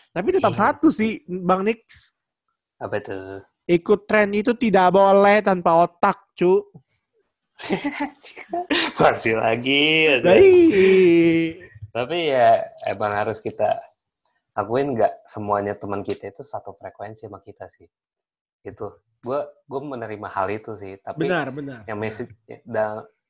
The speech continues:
Speaker 2: kalau buat gua masih bisa gua tore-, tolerir itu nggak apa-apa. Cuman kalau misalkan udah keterlaluan, gua tinggal sih.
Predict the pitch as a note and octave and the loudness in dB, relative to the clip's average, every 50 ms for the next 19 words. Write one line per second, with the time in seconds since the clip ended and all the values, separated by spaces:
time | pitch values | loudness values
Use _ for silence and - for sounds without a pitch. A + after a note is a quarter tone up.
0 | _ _ - A2 G#2 G2+ G#2 G#2+ G#2 G#2 G2+ A2 A2+ B2 A#2+ A#2+ A#2 A2+ G#2 - | _ _ -14 -12 -12 -10 -10 -8 -8 -8 -8 -6 -8 -6 -6 -6 -8 -10 -14 -14
1 | - G#2+ G2 F#2 - G#2+ G#2 G2+ G2+ - F#2+ F2+ F#2+ F#2 F#2 F#2+ G2+ - _ _ | -14 -16 -16 -12 -10 -10 -10 -10 -14 -12 -12 -10 -10 -8 -10 -10 -14 -16 _ _
2 | - - F#2+ G2 F#2+ F#2+ F#2 F2+ F2 A2 A#2+ A2+ G#2+ G2+ - A#2 A2 F#2+ F2+ - | -8 -6 -6 -6 -6 -6 -8 -8 -8 -8 -8 -8 -10 -12 -12 -14 -14 -14 -12 -10
3 | G2+ G2 - - G#2 _ - F#2 A2 A#2 A#2+ A2+ G#2+ G2+ G2 G2 - G2+ - G2+ | -10 -10 -10 -14 -20 _ -18 -14 -12 -12 -10 -8 -8 -8 -8 -10 -12 -14 -12 -12
4 | G2 F#2+ F#2+ F#2 - - - G2+ F#2 F#2 F#2 F#2+ G2+ A2 A2 A2+ G2 F#2 - A2 | -12 -10 -12 -12 -14 -12 -8 -4 -4 -4 -4 -4 -6 -8 -8 -8 -10 -10 -12 -12
5 | F#2 F#2+ F#2 G2 F#2 F2+ E2+ F#2 E2+ E2+ | -14 -12 -12 -10 -12 -12 -14 -16 -20 -20